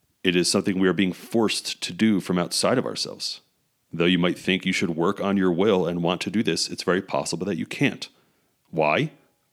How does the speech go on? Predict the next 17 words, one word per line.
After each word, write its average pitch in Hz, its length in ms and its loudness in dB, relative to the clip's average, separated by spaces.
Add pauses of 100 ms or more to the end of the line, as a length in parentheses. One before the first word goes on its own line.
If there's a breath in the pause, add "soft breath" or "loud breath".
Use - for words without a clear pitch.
(120)
Rav 92 180 -2
Kook - 160 0
goes 98 180 2
on 98 140 2
to 98 140 0
explain 107 680 2
that 87 280 2
even 104 320 2
though 95 220 6
free 101 420 2
will 92 440 2
is 90 260 -2
a 85 140 -2
basic - 580 -4
tenet - 480 -4 (120)
of 87 240 -2 (200)
Judaism, 95 580 2